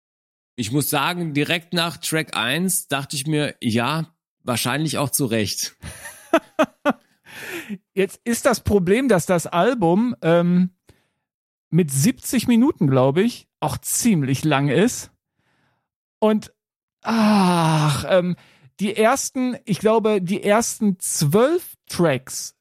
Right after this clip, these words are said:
Speaker 2: sind ja gar nicht in, un-, bei unserem Streaming-Anbieter zu hören. Denn die ersten zwölf Tracks bestehen aus jeweils fünf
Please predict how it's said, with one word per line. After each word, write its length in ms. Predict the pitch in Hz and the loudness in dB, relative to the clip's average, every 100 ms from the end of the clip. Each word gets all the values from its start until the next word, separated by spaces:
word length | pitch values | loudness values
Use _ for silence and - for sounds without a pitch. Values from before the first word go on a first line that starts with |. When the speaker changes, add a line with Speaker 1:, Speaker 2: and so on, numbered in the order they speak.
| _ _ _ _ _ _ - | _ _ _ _ _ _ -4
Speaker 2:
sind 400 | 135 233 311 - | 0 2 0 2
ja 180 | 226 214 | 2 2
gar 240 | 170 190 | 2 2
nicht 180 | 240 220 | 2 2
in, 140 | 180 | 2
un-, 220 | 180 190 165 | 4 4 4
bei 100 | 170 | 2
unserem 280 | 190 165 | 4 4
Streaming-Anbieter 1000 | 147 - 233 339 233 147 143 143 170 185 | 2 2 2 2 2 2 2 2 2 0
zu 280 | - 208 170 | 0 2 2
hören. 540 | 220 311 208 117 107 - _ _ _ _ _ _ _ - | 4 2 2 0 -2 -8 _ _ _ _ _ _ _ 0
Denn 120 | 196 | 2
die 100 | 202 | 4
ersten 420 | 208 240 - 208 | 2 0 0 -2
zwölf 500 | - 170 196 285 - | 0 0 2 2 -4
Tracks 460 | - 175 214 - - | -4 -2 0 -4 -6
bestehen 800 | 180 - - - 247 175 214 - | -6 -6 -8 -4 0 2 0 0
aus 220 | 165 160 | 0 0
jeweils 520 | 165 214 220 208 202 - | 2 2 2 0 -2 -8
fünf 640 | - 240 277 320 - - | -2 0 0 -4 -10 -18